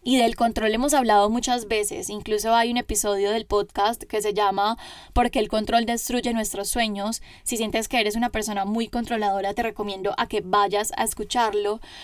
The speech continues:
pero siento que este punto me parece muy valioso, el de la relajación no es igual a resignación,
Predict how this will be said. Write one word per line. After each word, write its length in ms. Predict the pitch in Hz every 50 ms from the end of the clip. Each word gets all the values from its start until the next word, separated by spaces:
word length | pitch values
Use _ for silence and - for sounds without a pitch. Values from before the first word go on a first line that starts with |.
| - -
pero 160 | - 208 240
siento 260 | 262 254 247 233 254 262
que 80 | 311
este 200 | 294 - - 233
punto 500 | - _ 302 294 285 277 262 269 269 277
me 140 | - 240 233
parece 400 | 226 220 214 208 208 226 240 233
muy 240 | 247 247 269 269 262
valioso, 680 | 226 247 247 247 254 254 226 220 208 - 208 214 - -
el 220 | - 220 208 190 180
de 320 | 208 208 208 202 - -
la 300 | - 214 220 214 208 208 - -
relajación 800 | - 220 208 208 208 214 214 202 - - 214 220 240 262 269 -
no 220 | - 214 208 214 208
es 100 | 208 208
igual 380 | 214 214 175 233 226 226 226 -
a 80 | - 214
resignación, 840 | 214 214 208 - 202 180 190 190 190 - - 226 240 262 285 294